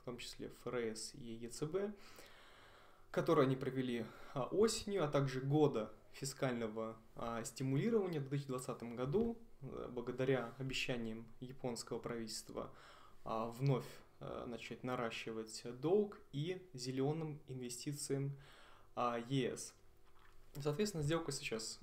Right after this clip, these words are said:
э, торговая сделка не представляется таким единственным необходимым спасителем позитивного настроения, э, на рынках, что, естественно, ослабляет,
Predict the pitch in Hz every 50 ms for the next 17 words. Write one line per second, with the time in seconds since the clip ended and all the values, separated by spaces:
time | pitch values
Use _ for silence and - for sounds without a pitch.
0 | - - - - - - - - - - - - - - - - - - - 131
1 | 127 131 120 120 123 139 170 175 - 139 127 135 139 151 143 143 - 143 139 139
2 | - - 127 127 135 127 117 113 113 - - - - 117 - - 123 117 117 117
3 | - - - - - - - - - - - 127 135 135 135 156 160 147 - -
4 | 131 123 123 127 123 123 - - 131 123 127 120 113 113 113 - - 123 127 -
5 | - 208 - - 202 196 196 - - 143 131 135 131 135 - 151 147 131 117 113
6 | 110 110 117 104 - - - - 131 131 131 127 120 110 113 - - - - -
7 | 120 120 139 165 175 175 170 160 160 165 143 - - - - - - - - 135
8 | 127 120 120 127 131 135 135 139 135 135 131 113 - - - - - - - 147
9 | 139 - - 143 139 - 139 120 120 127 139 - - - - - - - - -
10 | - - - - - 131 135 - - 139 131 135 135 127 120 113 110 110 -